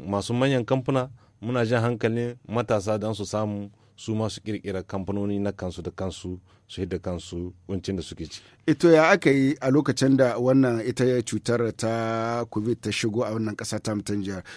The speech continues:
Speaker 2: Shin kun ci gaba da tafiyar da ayyukan ku ta yadda matasan za su samu aikin yi?
Speaker 1: Lalle mun tafiyar da aikin mu yadda ya kamata ga lokacin nan.
Speaker 2: Mm.
Speaker 1: Dan me yasa ni ce mun, mun ci gaba ga yin shi?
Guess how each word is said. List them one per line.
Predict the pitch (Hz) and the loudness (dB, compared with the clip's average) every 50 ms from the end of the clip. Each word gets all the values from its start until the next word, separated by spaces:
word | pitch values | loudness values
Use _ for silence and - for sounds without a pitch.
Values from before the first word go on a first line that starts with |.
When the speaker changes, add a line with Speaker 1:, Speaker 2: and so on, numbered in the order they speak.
| - | -2
Speaker 2:
Shin | - - 143 131 | 2 4 6 8
kun | - 160 151 | 8 8 8
ci | - 165 | 10 10
gaba | 160 151 143 147 | 10 10 10 8
da | 139 151 135 127 120 113 | 8 8 8 6 6 4
tafiyar | - - 135 117 147 143 131 | 2 0 2 4 4 4 4
da | 123 127 117 - | 4 2 2 4
ayyukan | - 139 143 - - 123 110 | 4 4 4 4 4 0 2
ku | - 127 127 | 2 0 0
ta | - 135 | 2 2
yadda | 139 135 113 131 120 117 113 | 2 4 4 4 4 4 4
matasan | 117 120 131 127 - 127 110 - 131 127 | 4 2 2 4 2 2 2 2 2 2
za | 113 117 110 | 4 2 0
su | - - - | 0 0 0
samu | 117 110 113 117 120 120 120 120 123 120 - - - - - | 0 2 2 2 2 2 2 2 0 -2 -4 -8 -16 -10 0
aikin | - 123 131 131 - 120 117 | 2 4 4 4 4 4 4
yi? | 127 117 98 - _ _ | 4 4 2 -2 _ _
Speaker 1:
Lalle | - 107 101 120 147 151 165 170 165 165 160 160 160 156 156 - - _ | -6 -2 4 6 8 8 8 10 10 10 12 12 10 10 8 4 -2 _
mun | 117 120 135 147 147 147 147 147 147 147 147 147 - - - _ - - _ _ | -2 0 2 2 2 2 2 2 0 0 -2 -4 -6 -12 -18 _ -20 -20 _ _
tafiyar | - 127 123 131 135 135 131 131 | 0 2 4 4 4 4 4 2
da | 110 95 - - | -2 -2 -2 -2
aikin | 117 107 - - 104 | -4 -2 -2 0 0
mu | 101 101 104 104 104 101 | 0 0 2 2 2 2
yadda | 107 104 87 90 | 2 2 2 0
ya | 95 | 0
kamata | 92 - - 90 90 90 87 95 | 0 0 -2 0 0 0 0 -2
ga | 85 82 | -2 -2
lokacin | 82 87 87 - - - - 80 76 | -2 -2 -2 -4 -6 -8 -6 -6 -6
nan. | 71 69 71 - _ - | -8 -10 -14 -16 _ -2
Speaker 2:
Mm. | 85 | 2
Speaker 1:
Dan | 113 127 135 139 143 143 147 | 4 6 6 8 8 8 8
me | 147 147 | 10 10
yasa | 151 151 151 - - 120 120 | 10 10 8 6 4 2 2
ni | 131 135 | 2 0
ce | 135 - 120 | 0 0 2
mun, | 120 123 123 123 123 120 120 | 2 2 2 2 2 2 2
mun | 120 131 131 131 | 2 2 2 2
ci | - 135 | 0 2
gaba | 123 120 110 117 113 | 4 4 4 4 4
ga | 107 110 | 4 4
yin | 113 117 110 | 2 2 0
shi? | - - 117 107 | -2 -4 -6 -6